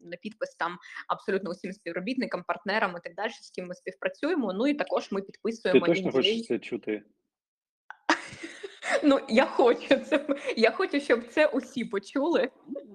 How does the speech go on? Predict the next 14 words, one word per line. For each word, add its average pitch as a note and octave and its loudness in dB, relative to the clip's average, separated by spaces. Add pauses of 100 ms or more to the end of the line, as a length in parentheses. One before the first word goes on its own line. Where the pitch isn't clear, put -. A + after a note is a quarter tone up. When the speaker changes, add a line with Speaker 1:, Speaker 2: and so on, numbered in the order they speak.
(300)
Speaker 1:
Ну, C4 0
Speaker 2:
дивись, C4 0
я C4+ 4
тобі C4 2
Speaker 1:
першочергово, C4 4
і - 0
я G#3 -2
Speaker 2:
скажу G#3+ 2
так. - -10
Speaker 1:
також. G3 -2 (580)
Так. F3+ -2
Speaker 2:
Дивись, A#2+ 0
я A#2+ -2
т-, - -10